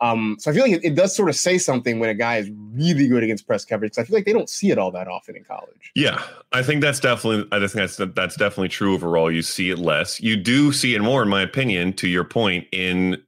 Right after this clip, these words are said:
Speaker 2: conferences where the D Bs are more N F L, uh, future N F L players.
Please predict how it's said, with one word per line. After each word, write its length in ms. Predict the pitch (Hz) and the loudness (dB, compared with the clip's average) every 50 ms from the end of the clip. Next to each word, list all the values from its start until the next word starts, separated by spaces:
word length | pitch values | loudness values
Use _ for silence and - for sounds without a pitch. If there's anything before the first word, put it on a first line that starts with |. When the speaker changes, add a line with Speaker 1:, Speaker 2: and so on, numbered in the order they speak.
| _ _ | _ _
Speaker 2:
conferences 580 | - 101 92 92 - - 92 - - 92 85 | -2 -2 -2 0 -2 -4 -6 -2 -2 -2 -2
where 300 | 85 82 87 85 85 85 | 0 0 2 2 2 2
the 140 | 85 87 82 | 2 0 -2
D 260 | 78 87 85 85 82 | 0 0 0 0 0
Bs 360 | 73 98 101 98 90 87 82 - - - | 0 0 0 0 0 0 -2 -4 -4 -2
are 460 | 80 78 80 78 78 76 76 78 - _ - | 0 0 2 2 2 0 0 -4 -6 _ -4
more 380 | 87 85 80 80 80 85 - - | 0 0 2 2 2 0 -2 -4
N 140 | 87 85 82 | -4 -4 -4
F 160 | 82 - - | -4 -2 0
L, 380 | 80 78 76 76 73 80 82 - _ _ _ _ _ _ _ | 0 2 2 2 2 0 -2 -4 _ _ _ _ _ _ _
uh, 200 | - 71 73 73 | -4 -2 -2 -2
future 400 | - - - 98 95 - 101 87 | -2 -2 -2 -2 0 0 0 0
N 100 | 82 82 | 0 0
F 160 | 82 80 - | -2 -2 -2
L 160 | - 73 82 78 | 0 0 0 -2
players. 420 | - - 107 85 60 - - - | -2 -2 -2 -2 -2 -6 -10 -14